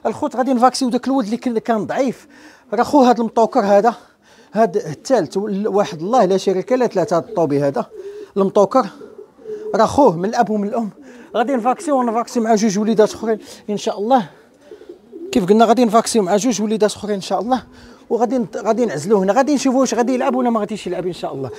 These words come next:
بالنسبه للدواء الخوت راه خدينا ديال الودنين، راه خدينا الدواء راه باقي ما استعملتوش. يلاه جابتو ليا بنتي البارح في العشيه ان شاء الله الدواء، جبتي بلاتي. ها هو الدواء الخوت اللي خدينا، هذاك جوج ديال الخوت، هذا راه حتى الوالده كانت كدير هاد الدواء، راه باقي،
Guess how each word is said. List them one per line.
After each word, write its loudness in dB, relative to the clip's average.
بالنسبه 4
للدواء 2
الخوت -4
راه -2
خدينا -2
ديال -2
الودنين، 0
راه -2
خدينا -2
الدواء 2
راه 4
باقي -2
ما 0
استعملتوش. -4
يلاه 0
جابتو -2
ليا 0
بنتي -2
البارح 0
في -10
العشيه 0
ان 2
شاء 2
الله 4
الدواء، 4
جبتي -8
بلاتي. -4
ها 4
هو 6
الدواء 2
الخوت -2
اللي -2
خدينا، -4
هذاك 4
جوج -2
ديال 4
الخوت، -2
هذا 2
راه 2
حتى -4
الوالده 2
كانت -2
كدير 0
هاد 0
الدواء، 2
راه 6
باقي، 0